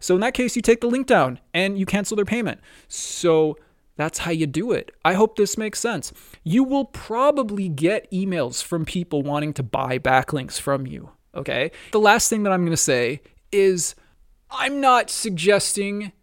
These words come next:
that you go buy backlinks because technically buying and selling backlinks might be against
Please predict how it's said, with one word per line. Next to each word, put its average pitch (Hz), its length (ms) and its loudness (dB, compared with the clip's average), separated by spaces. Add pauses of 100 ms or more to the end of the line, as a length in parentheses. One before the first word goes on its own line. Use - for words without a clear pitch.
that 180 160 0
you 180 140 -2
go 170 220 6
buy 139 400 2
backlinks 120 760 -8
because 156 500 -4
technically 208 1200 0 (240)
buying 147 400 4
and 180 140 -2
selling 165 380 2
backlinks 123 600 -4
might 311 560 -4
be 233 140 -4
against 160 800 -2